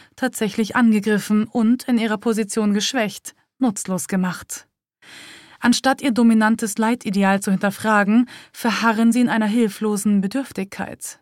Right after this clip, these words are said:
Wie soll man bitte damit umgehen, wenn man tatsächlich einfach keine Hilfe von einem Mann,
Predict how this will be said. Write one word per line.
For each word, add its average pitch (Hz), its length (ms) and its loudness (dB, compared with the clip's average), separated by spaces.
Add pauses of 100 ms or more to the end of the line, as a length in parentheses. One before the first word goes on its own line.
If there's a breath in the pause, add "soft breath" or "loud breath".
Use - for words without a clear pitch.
(600 loud breath)
Wie 269 260 4
soll 240 160 4
man 226 160 6
bitte 220 220 -2
damit 202 260 2
umgehen, 226 540 6
wenn 220 100 2
man 214 180 2
tatsächlich 208 760 -4
einfach 190 340 -2
keine 196 220 2
Hilfe 202 340 0
von - 160 -4
einem 190 200 2
Mann, 196 360 4